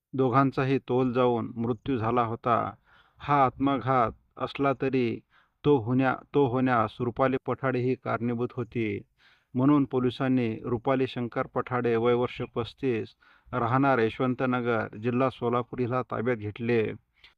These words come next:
व तिच्याकडे त्या दोघांच्या मृत्यूची कसून चौकशी केली असता, तिने प्रियकर गणेश सपाटे याच्या मदतीने आपल्या नवऱ्याचा काटा काढण्याचा प्लॅन केला असल्याचे उघड झाले.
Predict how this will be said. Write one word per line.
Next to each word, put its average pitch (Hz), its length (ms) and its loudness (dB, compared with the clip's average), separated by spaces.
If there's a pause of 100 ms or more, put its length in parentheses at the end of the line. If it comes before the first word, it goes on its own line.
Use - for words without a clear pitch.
(240)
व 139 160 4
तिच्याकडे 127 800 2 (200)
त्या 127 360 0
दोघांच्या 120 720 0 (520)
मृत्यूची 131 520 -2
कसून 143 340 0
चौकशी 131 500 -4
केली 127 260 -2
असता, 123 360 -2
तिने 120 480 -2 (500)
प्रियकर 131 600 4 (180)
गणेश 127 320 2
सपाटे 127 440 -2
याच्या 127 260 -2
मदतीने 123 760 -2 (360)
आपल्या 135 320 0
नवऱ्याचा 123 460 0
काटा 120 360 -2
काढण्याचा 120 520 -2
प्लॅन 117 380 -2
केला 120 260 -4
असल्याचे 120 640 -4
उघड 110 340 -2
झाले. 110 420 -2